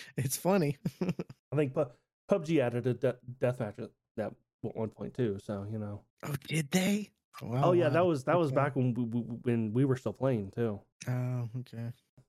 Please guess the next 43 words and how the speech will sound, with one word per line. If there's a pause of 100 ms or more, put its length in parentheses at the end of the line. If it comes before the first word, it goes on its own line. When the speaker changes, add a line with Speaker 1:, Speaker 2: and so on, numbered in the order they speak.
Speaker 1:
I
try
to
forget
about
pub
G
though. (140)
<laughs> (640)
Speaker 2:
Um, (200)
and
the
maps
are
actually,
like, (100)
they're,
they're
part
of
the
B
R
map. (200)
Like, (200)
the, (420)
the (180)
Olympus (360)
map
is
the (340)
Horizon
Lab, (300)
you
know,
in
the,
in
the
center
of
the
map.